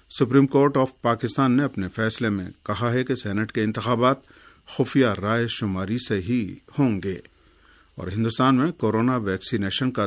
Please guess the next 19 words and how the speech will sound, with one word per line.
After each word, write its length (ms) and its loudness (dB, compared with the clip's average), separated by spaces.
دوسرا 400 -4
مرحلہ 360 -2
شروع 480 0
ہونے 220 4
پر 180 -2
وزیر 340 2
اعظم 400 2
نریندر 520 0
مودی 340 0
نے 100 4
کورونا 400 6
سے 140 0
بچاؤ 420 0
کے 160 -2
لیے 280 0
اس 200 -2
کی 180 0
ویکسین 640 0
لگوائی 440 0